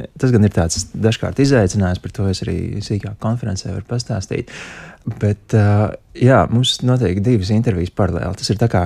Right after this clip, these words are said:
šeit, ja mēs sēdētu pie galda, bet mēs arī padot viens ri-, otram lapu, uz kuras mēs zīmētu vēl vienu interviju, kas notiek uz papīra. Un, ā,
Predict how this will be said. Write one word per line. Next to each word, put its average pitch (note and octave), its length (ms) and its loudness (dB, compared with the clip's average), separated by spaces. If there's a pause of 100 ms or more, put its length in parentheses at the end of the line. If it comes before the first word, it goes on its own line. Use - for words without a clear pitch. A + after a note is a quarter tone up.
(140)
šeit, A#2 300 2
ja A2 80 -2
mēs F2 180 0
sēdētu C#3 540 2
pie F#2+ 120 2
galda, A#2 380 2
bet - 140 -2
mēs G#2 180 0
arī G2 140 0 (100)
padot G#2 400 -2
viens G2+ 240 -2
ri-, G2 160 -2
otram G2 400 -2
lapu, A#2+ 320 -4 (360)
uz - 100 -16
kuras G#2 240 -2
mēs F#2 240 0
zīmētu G2+ 500 0
vēl G#2 200 4
vienu F2 260 -4
interviju, - 480 -6
kas - 160 -12
notiek F#2+ 340 -8
uz - 80 -20
papīra. - 520 -10 (480)
Un, F#2 200 0
ā, F#2 180 2